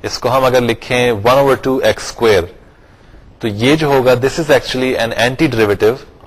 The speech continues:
of f of x equals x, which is our continuous function we are trying to integrate۔ تو hopefully یہ آپ کنونسڈ ہیں کہ this is indeed the case that the capital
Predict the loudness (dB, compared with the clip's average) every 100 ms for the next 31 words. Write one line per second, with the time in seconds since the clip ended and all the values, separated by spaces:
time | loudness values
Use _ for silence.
0 | 0 2 0 -6 -20 _ _ -4 -2 -2
1 | -2 -2 -12 -14 -14 -6 -6 -2 -2 -2
2 | -12 -14 -10 -6 0 0 0 -4 -16 -12
3 | -8 -6 -4 -4 -4 -6 -6 -4 -4 -2
4 | -4 -6 -8 -4 -4 -4 -10 -20 _ _
5 | _ _ _ _ _ _ _ -20 -6 0
6 | 2 0 0 0 0 0 -2 _ _ _
7 | -4 2 4 4 0 -2 -2 -2 -4 -2
8 | -2 -4 -4 -6 -4 -4 -2 -4 -2 -2
9 | -2 -10 -8 0 2 2 -2 -20 -20 -20
10 | -20 -20 -20 _ -20 -6 0 0 0